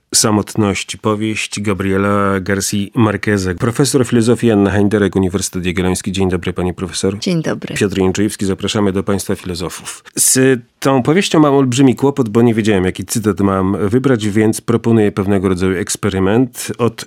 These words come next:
Speaker 1: siódmej do trzysta pięćdziesiątej drugiej strony pani profesor może wybrać.
Speaker 2: No, cudownie. To poproszę stronę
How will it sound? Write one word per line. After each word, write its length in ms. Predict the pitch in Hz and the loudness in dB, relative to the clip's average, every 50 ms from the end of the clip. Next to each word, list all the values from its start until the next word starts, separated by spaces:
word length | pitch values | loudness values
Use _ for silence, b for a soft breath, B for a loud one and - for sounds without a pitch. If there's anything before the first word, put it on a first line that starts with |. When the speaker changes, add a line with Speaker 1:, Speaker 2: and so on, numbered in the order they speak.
| - - | -8 -6
Speaker 1:
siódmej 500 | - - - 151 147 147 143 139 135 123 | -4 0 0 2 2 4 4 4 4 2
do 280 | 104 117 113 113 - - - | 2 2 0 0 0 -4 -8
trzysta 340 | - - - 135 - - 123 | -8 -4 -2 -2 -2 -2 -2
pięćdziesiątej 640 | 117 127 117 110 104 101 - 113 110 104 - 107 101 | 0 2 0 2 0 0 0 -2 -2 -2 -2 -4 -4
drugiej 320 | 95 107 110 98 98 92 | -2 -2 -2 -2 -2 -4
strony 340 | 87 - - 117 120 123 113 | -6 -4 0 0 2 2 2
pani 200 | 117 110 101 95 | 0 0 -2 -2
profesor 380 | - 101 101 98 104 104 104 - | -4 -6 -6 -6 -4 -4 -2 -2
może 320 | 104 104 98 - 104 101 b b b b b b b b b | -2 -2 0 -2 -2 -4 b b b b b b b b b
wybrać. 880 | - 101 92 107 107 87 85 82 78 - - - - - - - - - _ _ _ _ - | -10 -6 -2 -2 -2 -2 -2 -8 -10 -10 -4 -2 -2 -2 -2 -4 -8 -14 _ _ _ _ -6
Speaker 2:
No, 280 | 190 180 175 170 156 156 | -4 -2 -2 -2 -2 -4
cudownie. 560 | - - 185 170 185 170 156 - - - - | -4 -4 -2 0 0 0 -2 -2 -6 -10 -8
To 120 | - 180 175 | -6 -6 -6
poproszę 500 | 175 170 - - 175 170 165 - - 143 | -6 -6 -2 2 2 2 2 2 -2 -4
stronę 520 | - - - - 160 160 160 156 160 160 | -4 -6 -4 -2 -2 0 2 0 0 0